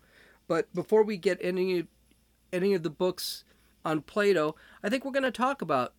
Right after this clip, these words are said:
Plato and the Republic and actually Western philosophy, uh, the Judeo-Christian, uh, moral purpose philosophy, how the philosophies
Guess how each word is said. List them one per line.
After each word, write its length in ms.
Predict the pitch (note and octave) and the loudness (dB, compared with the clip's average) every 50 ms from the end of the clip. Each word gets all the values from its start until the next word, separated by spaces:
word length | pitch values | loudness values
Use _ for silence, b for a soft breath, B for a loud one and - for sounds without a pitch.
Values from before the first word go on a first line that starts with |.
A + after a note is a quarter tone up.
| _ _ - | _ _ -10
Plato 560 | - - D3 D3 D3 C#3 C3 A#2+ A2+ A2+ A#2 | -4 0 0 2 2 2 0 -2 -2 -2 -2
and 100 | A#2 A#2 | -2 -4
the 80 | C3 C3 | -4 -4
Republic 800 | C3+ C3 B2+ - - - G3 F#3 F#3 F3+ C#3+ A#2+ A2+ - - - | -2 -4 -4 -4 -6 -4 -2 -2 0 0 -2 -2 -4 -4 -8 -8
and 160 | - D3 - - - | -8 -8 -8 -8 -6
actually 720 | E3+ G#3 C#4+ D#4 - - - A#3+ G3+ F#3+ F3 D#3 C#3 - - _ _ _ _ _ _ _ _ _ - | -6 -4 -4 -4 -6 -8 -6 -2 0 2 2 0 0 -4 -12 _ _ _ _ _ _ _ _ _ -14
Western 580 | - C3 C#3 D3+ F3 F#3 - - - G#3 G3 G3 | -8 -2 0 0 0 0 0 0 0 0 0 0
philosophy, 880 | - - F3 E3 D#3+ D#3 F3 F3 - - G#3 - - A3 A#3 B3+ - b b b b b b b b b b b b b b - | -4 -4 -2 0 0 0 0 0 0 -2 -4 -4 -4 -4 -4 -6 -6 b b b b b b b b b b b b b b -12
uh, 320 | B2 F#2+ F2+ E2+ - - - - - | -10 -10 -10 -10 -12 -14 -16 -16 -14
the 520 | C3+ B2 D#3 D#3 D3 D3 C#3+ C#3 C3 B2+ - - _ _ - - | -8 -4 -2 0 0 0 0 -2 -2 -4 -6 -12 _ _ -20 -12
Judeo-Christian, 1500 | - - D3+ C#3+ A#2+ A2 E3+ E3 E3+ F3+ F3+ F3+ F3 E3+ - - - - F#3+ F3+ - - - - F#3+ F#3 F3+ F3+ G3 F#3 E3+ _ _ _ _ _ _ - | -8 -6 -4 -4 -2 0 0 2 4 4 4 2 2 0 -4 -6 -2 0 0 0 0 -4 -4 -2 -2 0 -2 -4 -6 -10 -12 _ _ _ _ _ _ -10
uh, 180 | - B2+ B2 A#2+ | -8 -6 -4 -4
moral 400 | B2 C3+ D3+ D#3+ E3 E3 D#3+ D3+ | -2 0 2 2 4 4 4 2
purpose 600 | - - - - F#3+ G3+ G#3 - G#3+ G#3 G#3 - | 0 -2 -2 2 2 2 2 2 2 0 0 -2
philosophy, 880 | - - G#3 F#3+ F#3+ F#3 F#3+ G3 - - G#3 - - - G#3+ A#3 B3 - b b b b b b b b b b b b | -4 -2 0 2 2 2 2 0 0 -2 -6 -4 -2 -2 -2 -2 -2 -6 b b b b b b b b b b b b
how 280 | b - F3+ F3+ F#3 G3+ | b 0 2 4 4 4
the 100 | G3 F#3 | 2 0
philosophies 1040 | - - - E3+ D#3+ D#3+ D#3 E3 F3 - - F#3 - - F#3+ F3+ F3+ F#3 E3 - | -4 -4 -4 0 0 2 2 0 0 -2 -4 -8 -8 -6 -6 -6 -6 -6 -10 -12